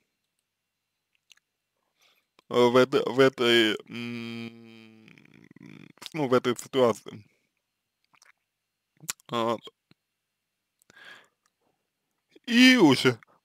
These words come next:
у-, уже вот, а, как-то исходя из этого, да, а, дальше двигаться, двигаться и смотреть.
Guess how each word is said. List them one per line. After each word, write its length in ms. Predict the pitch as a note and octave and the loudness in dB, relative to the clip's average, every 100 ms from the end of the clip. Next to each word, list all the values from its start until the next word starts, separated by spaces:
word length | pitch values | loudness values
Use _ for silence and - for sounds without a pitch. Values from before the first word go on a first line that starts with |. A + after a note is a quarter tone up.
| - | -20
у-, 560 | - - E4 G3 A3+ - | -20 -18 -18 -18 -20 -8
уже 400 | - C#3+ D#3 A3 | -2 2 6 6
вот, 260 | D#3 E3+ D#3+ - - - - | 6 4 2 -6 -10 -16 -14
а, 220 | A2 - - - _ _ _ _ _ _ _ _ _ _ _ _ _ _ _ _ _ _ _ _ - - _ - _ _ _ _ _ _ _ | -12 -12 -14 -20 _ _ _ _ _ _ _ _ _ _ _ _ _ _ _ _ _ _ _ _ -20 -20 _ -20 _ _ _ _ _ _ _
как-то 460 | D3 C#3 - C3+ C3 | 4 4 4 2 2
исходя 420 | - C#3+ C#3+ C3+ | 2 2 4 2
из 80 | C3+ | 4
этого, 320 | G#3+ F3+ C3 | 0 2 2
да, 200 | B2 C#3+ D3+ - _ _ _ _ _ _ _ _ _ _ - _ _ _ _ _ _ _ | 4 2 -2 -12 _ _ _ _ _ _ _ _ _ _ -20 _ _ _ _ _ _ _
а, 260 | B2 B2 A#2 | 4 4 6
дальше 720 | C#3+ E3 - C#3+ C3 B2 A#2 - _ _ | 6 4 0 -4 -6 -8 -18 -20 _ _
двигаться, 560 | - A#2+ D3 F#3 - - C3+ B2+ _ | -20 -10 -8 -8 -10 -18 -20 -20 _
двигаться 540 | C3 D#3 G#3 - D#3 - _ _ _ _ _ _ _ _ _ _ _ _ _ _ _ _ _ | -12 -10 -10 -8 -8 -8 _ _ _ _ _ _ _ _ _ _ _ _ _ _ _ _ _
и 260 | B2+ D3 C#3 | 0 2 2
смотреть. 440 | - B2+ A2+ | 0 0 -2